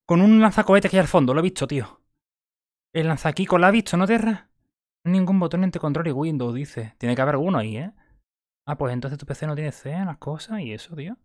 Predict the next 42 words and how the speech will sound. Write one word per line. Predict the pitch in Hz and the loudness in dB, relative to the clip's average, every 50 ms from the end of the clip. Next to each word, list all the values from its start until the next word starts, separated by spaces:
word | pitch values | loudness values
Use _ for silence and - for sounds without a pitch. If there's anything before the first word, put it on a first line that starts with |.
| _ _ _ _ _ _ _ _ _ _ | _ _ _ _ _ _ _ _ _ _
Espérate, | _ - 147 151 | _ -10 -8 -6
yo | 143 127 | -8 -8
estaba | - - 151 147 | -8 -8 -8 -6
mirando | 143 139 151 156 151 | -6 -6 -6 -6 -8
el | 139 | -10
teclado, | - 123 117 123 151 156 | -10 -12 -10 -10 -8 -8
¿no? | 139 127 | -6 -6
Para | 143 160 156 | -6 -8 -8
el | 143 | -10
P | - - | -10 -10
C. | - 139 127 | -10 -8 -4
No, | 117 123 127 | -4 -2 0
no, | 123 120 135 143 | 0 0 0 2
no, | 120 131 156 | 2 2 0
el | - | 0
portátil, | - 104 - 151 165 127 | -2 -4 -6 -4 -4 -4
coño. | 135 170 156 - - _ _ _ - - - - _ _ _ _ - - - _ _ _ _ _ - - - - - _ _ _ - - - _ _ _ _ _ - - - - _ _ _ _ - - - - _ _ - - - - - _ _ - | -4 -6 -6 -8 -10 _ _ _ -8 -8 -8 -8 _ _ _ _ -20 -20 -20 _ _ _ _ _ -10 -8 -8 -8 -10 _ _ _ -20 -20 -20 _ _ _ _ _ -8 -8 -8 -8 _ _ _ _ -20 -20 -20 -20 _ _ -6 -6 -6 -8 -10 _ _ -12
Tío, | - 117 110 110 | -8 -6 -4 -2
me | 107 113 | -2 -2
he | |
quedado | - 110 113 117 | -2 -2 -2 -2
sin | - - 117 110 | -2 -4 -4 -4
munición, | 107 104 110 113 - - 110 95 101 117 | -2 -4 -6 -6 -8 -10 -10 -10 -10 -10
tío. | - - - 101 107 104 | -8 -6 -6 -6 -6 -8
Me | 101 104 | -10 -10
queda | - 104 107 | -8 -8 -6
la | 110 135 | -6 -6
escopeta. | - - - 104 117 143 - 117 104 - - - - - _ _ _ _ _ - _ - | -6 -4 -4 -2 -4 -4 -4 -6 -8 -10 -14 -20 -20 -20 _ _ _ _ _ -20 _ -4
Hay | 160 196 220 | -2 2 2
un | 220 208 | 2 2
cabrón | - - 131 113 110 127 165 180 175 185 185 | 0 -2 -4 -2 -2 0 0 0 0 -2 -4
que | - 135 | -4 -6
está | 113 - - - 185 | -8 -6 -4 -4 -4
al | - | -4
fondo | - - 175 185 175 139 113 113 117 - | -2 -2 0 0 0 0 0 -2 -4 -6
y | 127 | -8
tiene | 123 - 151 165 175 175 180 180 175 170 160 - - _ _ - - - - - - - | -8 -4 -2 0 0 0 0 0 0 -2 -4 -6 -10 _ _ -20 -20 -20 -16 -14 -10 -6
un | - 151 | -2 0
lanzacohetes | 160 180 160 - 180 175 - 127 135 160 156 - 143 123 | 0 0 2 2 2 2 4 4 6 6 4 4 2 2
o | 127 123 | 2 2
algo, | 135 139 123 110 113 110 | 4 4 2 0 -2 -4
tío. | - 123 117 107 104 | -4 -4 -6 -6 -6